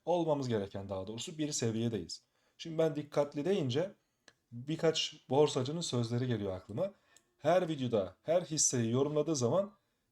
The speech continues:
"Dikkatli olun, dikkatli olun." Ulan ne yapacağız dikkatli olup? Hani yanımıza bıçak alalım da gelirse sokalım mı? Ne yapalım mesela? Hani dikkatliden kastım şu sevgili arkadaşlar.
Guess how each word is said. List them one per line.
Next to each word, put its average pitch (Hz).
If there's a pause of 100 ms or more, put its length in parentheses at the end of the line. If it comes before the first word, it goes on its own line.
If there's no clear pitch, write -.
(160)
"Dikkatli 156
olun, 135
dikkatli 131
olun." 135
Ulan 127
ne 139
yapacağız 127
dikkatli 107
olup? 101
Hani 117
yanımıza 127
bıçak 123
alalım 135
da 101
gelirse 123
sokalım 131
mı? 104
Ne 139
yapalım 110
mesela? 87
Hani 92 (500)
dikkatliden 165
kastım 160
şu 120
sevgili 107
arkadaşlar. 95